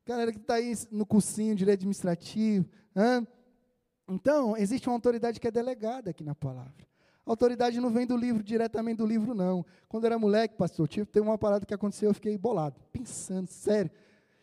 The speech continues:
Tinha um, na mi-, naquela época aí que eu falei que a gente acreditava até na capa, tinha uma galera que era tipo o seguinte, alguém caía, ficava, "Eita ferro, não pode pisar aqui não. Que esse foi o verdadeiro conselho do pastor, não pise aqui." Mano, tinha uma galera que caía endemoniada.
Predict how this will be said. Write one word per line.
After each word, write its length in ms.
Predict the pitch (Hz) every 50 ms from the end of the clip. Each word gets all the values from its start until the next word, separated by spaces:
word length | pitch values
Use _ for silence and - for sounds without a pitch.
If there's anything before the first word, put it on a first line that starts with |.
| _ _ _ _ _ _ _ _ _ _ _ _ _
Tinha 180 | - - 220 208
um, 120 | 226 214 - _ _ -
na 160 | 175 196 202
mi-, 200 | 202 202 233 262 -
naquela 520 | 233 233 269 262 - - - 277 233 220
época 160 | 214 - - 180
aí 60 | 175
que 60 | -
eu 60 | 175
falei 240 | - - 175 165 170
que 80 | - 165
a 40 |
gente 180 | 156 165 165 -
acreditava 400 | - 165 165 156 - - 165 160
até 140 | 160 - 165
na 140 | 160 156 156
capa, 400 | _ - 202 202 185 - - 156
tinha 180 | - - 202
uma 60 | 202
galera 320 | 208 202 196 196 196 202 202
que 80 | 196
era 100 | 196 190
tipo 260 | 190 190 - - - 208
o 20 |
seguinte, 520 | 190 - - 226 190 165 165 160 156 -
alguém 200 | 175 156 - 196
caía, 320 | 190 - 180 185 180 180 -
ficava, 320 | - - 170 - 175 170 175 -
"Eita 240 | 202 202 - - 190
ferro, 240 | - - 143 135
não 40 | 131
pode 180 | - - 147 -
pisar 180 | 170 151 160
aqui 180 | 175 170 - 202
não. 180 | 185 156 139 127 _ _ _ _ _ _ _ _ _ _ _
Que 120 | - 170
esse 120 | 180 180 -
foi 100 | 196 180
o 20 |
verdadeiro 420 | 170 175 165 170 151 151 170 170
conselho 340 | - - 170 - - 175 170
do 80 | 165 170
pastor, 400 | - 165 170 170 - - 143 135
não 140 | 143 170 180
pise 240 | - 185 175 175
aqui." 320 | 180 - _ - 139 123 - _ _ - - - - -
Mano, 320 | - 214 285 277 226 160 135 - - _ _ _ _ _ _ _ -
tinha 140 | - 254 285
uma 80 | 294
galera 240 | 277 277 254 262 269
que 80 | 262 -
caía 160 | 269 262 262
endemoniada. 880 | 269 269 269 269 277 285 277 254 226 214 226 233 226 208 175 151 135